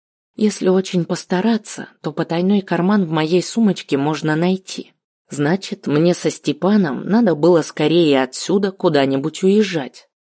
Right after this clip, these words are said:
Но зачем мне Степан, если он не знает, где Маша? Замкнутый круг какой-то получался. Я услышала на улице разговор и подошла к окну.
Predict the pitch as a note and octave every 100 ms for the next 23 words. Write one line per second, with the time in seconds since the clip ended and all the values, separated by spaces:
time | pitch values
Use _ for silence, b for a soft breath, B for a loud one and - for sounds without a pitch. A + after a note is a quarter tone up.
0 | - D#3 D#3 D#3 F3+ D#3 D3 D3 C#3 -
1 | C#3+ - C#3 F#3 F#3+ D3 - C#3+ C#3+ D3
2 | D#3 D#3 D#3 D3 C#3 E3 G3 G3 G3+ C#3+
3 | - A#2 - _ _ _ _ - E3+ F3
4 | D#3 E3+ E3 F#3+ F#3 - G#3+ - - C3
5 | D3+ C3+ B2+ D3+ D3 F3+ - C#3+ C3 -
6 | - - - _ _ _ _ _ _ _
7 | E3 D#3+ D3 C#3+ E3+ D3+ D#3+ C#3+ C#3 C#3+
8 | D3+ C#3+ - C#3+ D3 C3+ D#3 D3+ G3+ D#3+
9 | - C3 C3+ - D#3+ D3+ - E3+ - D3
10 | C3+